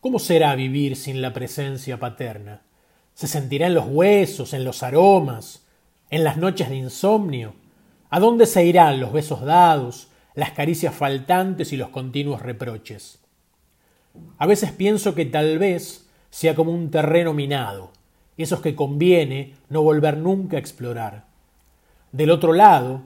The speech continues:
detrás de la valla invisible que es frontera entre el pasado y lo que viene, hay ausencia de muebles y ornamentos.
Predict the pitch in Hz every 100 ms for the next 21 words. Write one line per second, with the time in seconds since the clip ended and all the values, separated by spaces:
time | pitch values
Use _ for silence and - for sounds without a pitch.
0 | - _ _ - 131 208 226 147 139 143
1 | 160 - 156 139 139 135 220 226 156 135
2 | 156 151 156 147 147 147 214 185 123 123
3 | 127 127 123 135 - 185 190 147 131 127
4 | 131 139 170 175 190 202 - _ _ _
5 | _ - 156 165 160 156 - 190 208 180
6 | 185 156 151 165 185 185 180 180 - 147
7 | 143 139 139 147 120 101 98 95 - -